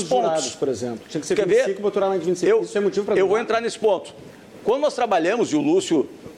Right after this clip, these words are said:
Speaker 2: a gente já comentou também, trabalha muito o tema de nulidades em sala de aula,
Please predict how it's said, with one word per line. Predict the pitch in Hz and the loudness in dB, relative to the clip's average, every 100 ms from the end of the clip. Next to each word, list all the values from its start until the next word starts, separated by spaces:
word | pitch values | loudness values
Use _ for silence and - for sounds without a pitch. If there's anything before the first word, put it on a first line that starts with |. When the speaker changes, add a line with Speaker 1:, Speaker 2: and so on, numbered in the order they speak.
| - | -4
Speaker 2:
a | 135 | 0
gente | 135 | 0
já | 139 | -2
comentou | 165 147 127 170 | 0 0 0 0
também, | 180 143 170 170 | 0 0 0 0
trabalha | - 147 151 160 | -2 -2 2 0
muito | 160 220 262 170 | 2 0 0 -2
o | 117 - | -4 -2
tema | 180 170 | -2 0
de | |
nulidades | 165 170 147 139 170 160 120 - - | 0 2 2 0 -2 -4 -10 -8 -8
em | |
sala | 127 151 139 | -2 0 0
de | 113 | 0
aula, | 143 220 160 | 2 0 -2